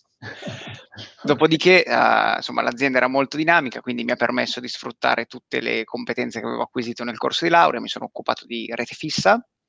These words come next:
quindi sono passato dalla mobile alla fissa e nel campo delle operation, quindi anche tutta la parte di gestione dei guasti, di servizi, proprio a mettere le mani in pasta.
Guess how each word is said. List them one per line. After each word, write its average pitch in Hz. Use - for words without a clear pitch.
quindi -
sono -
passato -
dalla 117
mobile 123
alla 123
fissa 127
e 127
nel 120
campo 120
delle 127
operation, 143
quindi 107
anche 117
tutta -
la 120
parte -
di 120
gestione 120
dei -
guasti, -
di -
servizi, -
proprio 123
a 123
mettere 123
le 120
mani 123
in 131
pasta. 190